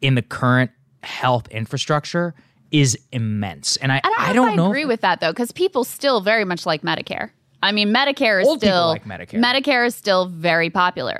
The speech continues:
Speaker 2: And still, if you poll people, I mean, they're on board for certainly lowering the Medicare age significantly.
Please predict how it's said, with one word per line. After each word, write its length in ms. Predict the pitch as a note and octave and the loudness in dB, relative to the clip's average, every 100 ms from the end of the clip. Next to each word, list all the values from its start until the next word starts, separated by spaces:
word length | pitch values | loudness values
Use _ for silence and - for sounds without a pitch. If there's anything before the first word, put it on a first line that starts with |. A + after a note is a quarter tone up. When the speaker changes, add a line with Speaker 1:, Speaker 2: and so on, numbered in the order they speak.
| - | -2
Speaker 2:
And 160 | G3 | -2
still, 260 | - C#4+ C#4 | 0 2 2
if 160 | B3 | 0
you 100 | A3 | -6
poll 300 | G3 A3+ A#3+ | -6 0 0
people, 440 | B3 A3+ F#3 E3+ E3 | 0 -4 0 2 2
I 120 | E3 | 2
mean, 360 | F3+ F3 E3 D#3+ | 0 -2 -2 0
they're 280 | F#3 G3 | 2 2
on 240 | F#3 F#3 F3+ | 2 2 2
board 400 | E3+ F3 F3+ F3+ | 0 2 0 -2
for 540 | - E3+ E3 D3+ D3 | -6 -2 0 2 0
certainly 460 | - - G#3 G3 E3 | -4 -2 -2 -2 -4
lowering 680 | D3+ D3+ E3+ G3+ G#3+ G#3 G#3 | -4 0 2 4 4 2 0
the 60 | F#3+ | 2
Medicare 520 | F3 F3 - E3 D#3 | 0 0 -2 -2 0
age 520 | E3 D#3+ D#3 D3+ - - _ | -2 0 -2 -4 -8 -12 _
significantly. 1040 | - E3+ D3+ F3 F#3+ F#3 E3+ F3+ F3 E3+ | -10 -8 -4 -4 -2 -2 -2 -2 -2 -2